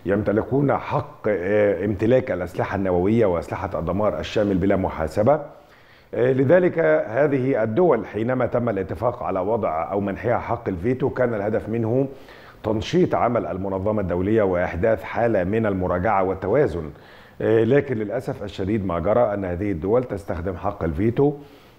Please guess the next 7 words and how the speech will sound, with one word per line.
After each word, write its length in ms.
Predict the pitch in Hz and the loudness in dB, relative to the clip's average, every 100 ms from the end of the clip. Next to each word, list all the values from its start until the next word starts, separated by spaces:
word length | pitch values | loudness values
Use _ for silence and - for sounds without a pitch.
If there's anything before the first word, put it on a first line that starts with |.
| - | -4
آه، 460 | 117 123 123 120 110 | 2 4 4 4 2
بشكل 720 | 90 110 160 160 123 127 135 120 | 0 -2 0 -2 -4 -4 -4 -2
يخدم 440 | 123 104 107 113 | -2 -2 -2 -2
مصالحها 540 | 101 98 90 101 104 90 | -4 -4 0 0 0 -2
الاستراتيجية 960 | 87 - 85 78 87 98 117 107 104 | -2 -4 -4 -2 -2 2 4 4 2
الأحادية 640 | 82 82 - 85 87 110 104 | -2 -6 -4 -2 0 2 2
بالأساس 720 | 85 80 76 101 117 131 - | 0 -4 -4 2 2 2 -6